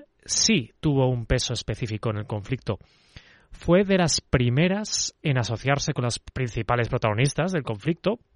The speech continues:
con los principales protagonistas de esta rebelión, y proporcionó recursos muy importantes al movimiento y, bueno, puso mucho de su parte hasta el final. Lo que es llamativo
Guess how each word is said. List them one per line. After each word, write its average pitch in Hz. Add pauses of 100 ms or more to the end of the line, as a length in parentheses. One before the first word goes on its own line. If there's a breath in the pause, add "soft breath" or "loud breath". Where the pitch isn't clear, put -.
(260)
con 143
los 113
principales 123
protagonistas 127
de 110
esta 110
rebelión, 110 (840 soft breath)
y 185
proporcionó 127
recursos 139
muy 139
importantes 120
al 107
movimiento 123 (720 loud breath)
y, 151
bueno, 117
puso 151
mucho 143
de 147
su 127
parte 135
hasta 120
el 107
final. 101 (540)
Lo 160
que 185
es 190
llamativo 151